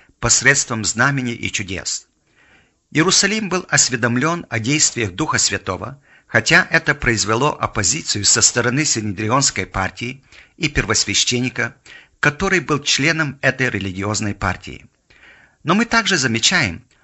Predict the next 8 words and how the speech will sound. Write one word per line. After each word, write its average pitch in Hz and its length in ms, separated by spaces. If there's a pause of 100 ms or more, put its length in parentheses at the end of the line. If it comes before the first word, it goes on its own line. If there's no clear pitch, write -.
(140)
что - 240
фарисеи 131 800 (600)
противились 170 600
свидетельству 123 680
Петра 135 500
и 120 100
других 95 420
апостолов. 80 640